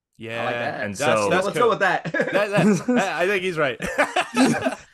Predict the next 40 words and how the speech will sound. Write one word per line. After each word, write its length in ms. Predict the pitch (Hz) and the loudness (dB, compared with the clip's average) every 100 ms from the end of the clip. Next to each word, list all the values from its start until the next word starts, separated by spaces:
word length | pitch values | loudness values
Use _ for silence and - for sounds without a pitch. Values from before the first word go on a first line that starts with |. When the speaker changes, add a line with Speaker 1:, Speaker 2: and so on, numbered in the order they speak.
| - _ _ | -20 _ _
Speaker 1:
But 60 | 185 | 0
although 260 | 247 330 247 | 2 4 2
if 120 | 269 | 0
anyone 360 | 294 392 233 | -2 0 0
knows 240 | 180 214 170 | 2 0 0
differently, 460 | 180 - 143 107 107 | -4 -6 -8 -10 -8
whoever's 360 | 127 135 123 | -6 -6 -8
lit, 180 | 120 139 | -10 -10
like, 160 | 123 113 | -8 -8
if 180 | 117 117 | -10 -8
you're 80 | |
listening 380 | 120 180 156 131 | -8 -8 -8 -10
and 120 | 110 | -10
you 80 | 107 | -10
know 160 | 120 131 | -8 -6
differently, 520 | 123 - 107 98 98 _ _ _ - | -8 -12 -14 -16 -20 _ _ _ -12
like, 200 | 113 107 | -12 -6
get 140 | 147 | -6
in 80 | 196 | -6
touch 300 | - 147 - | -4 -4 -4
and 80 | 110 | -10
let 100 | 117 | -12
us 120 | 113 | -10
know. 160 | 117 113 | -10 -10
Like, 240 | 107 104 | -10 -12
if, 80 | 104 _ _ _ | -18 _ _ _
if 80 | 117 | -18
there's 120 | 131 | -10
something 200 | 175 180 | -6 -4
that 80 | 180 | -6
we 160 | 156 160 | -8 -8
missed 340 | 151 165 - | -10 -10 -10
along 300 | 151 147 151 | -6 -6 -6
the 80 | 135 | -6
way 320 | 139 147 143 | -4 -4 -6
and 140 | 123 120 | -10 -10
you, 80 | |
you 340 | 113 127 127 - | -10 -10 -10 -12
have 280 | 123 127 123 | -10 -8 -8
it, 100 | 120 | -14